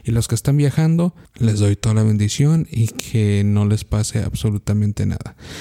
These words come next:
Pero todas estas industrias son las que están sufriendo y están sufriendo por una situación que no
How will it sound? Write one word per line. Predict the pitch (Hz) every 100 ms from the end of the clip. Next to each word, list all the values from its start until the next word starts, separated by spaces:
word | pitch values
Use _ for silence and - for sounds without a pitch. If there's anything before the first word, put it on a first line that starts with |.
| - -
Pero | 139
todas | 143 156 165
estas | 151 - 160 139
industrias | 127 131 135
son | - 135
las | 139
que | 123
están | - 120
sufriendo | 131 - 127 131 123 107 101
y | 120
están | - 131
sufriendo | 143 135 135 131
por | 123
una | 127 135
situación | - - 101 - 117 120
que | 120 120
no | 113 120 123 135